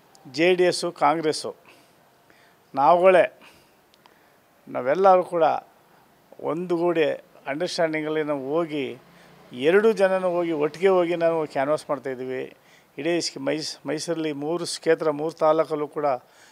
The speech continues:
ನಾವು ಕ್ಯಾನ್ವಾಸ್ ಮಾಡ್ತಾಯಿದ್ದೀವಿ. ನಾವು ಒಟ್ಟಾಗೆ ಏಳಕ್ಕೆ ಏಳು ಮತ ಕೇಳ್ಕೊಂಡು ನಾವು ಮಾಡ್ತಾ ಇರೋದ್ರಿಂದ ನಾವು ಏಳು ಜನ ಗೆದ್ದೇ ಗೆಲ್ತೀವಿ. ನಮ್ಮ ಹುಣಸೂರು ಪ್ರಾಂತ್ಯನೂ ಕೂಡ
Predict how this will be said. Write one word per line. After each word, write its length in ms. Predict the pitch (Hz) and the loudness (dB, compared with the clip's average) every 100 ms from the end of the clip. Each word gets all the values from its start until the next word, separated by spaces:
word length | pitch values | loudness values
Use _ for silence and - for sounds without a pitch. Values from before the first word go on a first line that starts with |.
| _ - | _ -8
ನಾವು 140 | 139 | -6
ಕ್ಯಾನ್ವಾಸ್ 400 | 135 143 156 156 | -4 -2 -2 -2
ಮಾಡ್ತಾಯಿದ್ದೀವಿ. 640 | 143 131 131 123 127 131 139 _ _ _ - | -6 -8 -8 -8 -8 -8 -10 _ _ _ -8
ನಾವು 140 | 123 | -4
ಒಟ್ಟಾಗೆ 760 | 143 147 190 180 175 135 123 - _ _ - | -4 2 4 6 4 2 -2 -10 _ _ -8
ಏಳಕ್ಕೆ 640 | 139 180 196 190 190 160 | 0 4 4 2 0 0
ಏಳು 240 | 160 190 180 | 2 2 2
ಮತ 220 | 151 185 | 0 0
ಕೇಳ್ಕೊಂಡು 760 | 180 170 156 165 156 143 123 - _ _ _ _ | 0 -2 -4 -4 -2 -4 -4 -10 _ _ _ _
ನಾವು 120 | 131 | -4
ಮಾಡ್ತಾ 300 | 127 151 165 | 4 4 4
ಇರೋದ್ರಿಂದ 400 | 170 156 147 147 | 2 2 -2 -2
ನಾವು 340 | 147 131 127 139 | 0 0 0 0
ಏಳು 280 | 147 202 208 | 4 6 6
ಜನ 260 | 208 202 | 4 4
ಗೆದ್ದೇ 340 | 196 151 151 175 | 0 -2 -2 0
ಗೆಲ್ತೀವಿ. 560 | 165 147 143 147 147 - _ _ _ _ - | -2 -4 -4 -4 -4 -10 _ _ _ _ -8
ನಮ್ಮ 140 | 151 | -6
ಹುಣಸೂರು 380 | 143 170 - 214 | -4 -6 0 2
ಪ್ರಾಂತ್ಯನೂ 460 | 208 196 196 196 185 | 6 4 4 -2 -4
ಕೂಡ 180 | 180 | 0